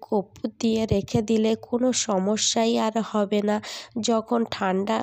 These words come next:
হালকা পড়বে তখন আমি এই কাঁথাগুলো এক গায়ে দিতে পারবো।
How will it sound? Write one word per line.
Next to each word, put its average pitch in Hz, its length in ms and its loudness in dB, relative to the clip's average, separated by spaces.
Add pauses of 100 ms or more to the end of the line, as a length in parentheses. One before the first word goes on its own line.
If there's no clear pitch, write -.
(180)
হালকা 208 440 0
পড়বে 208 480 2 (120)
তখন 202 380 0 (120)
আমি 208 280 0 (380)
এই 254 80 -4
কাঁথাগুলো 220 760 0 (120)
এক 202 220 0 (380)
গায়ে 202 240 0
দিতে 214 340 -2
পারবো। 202 400 0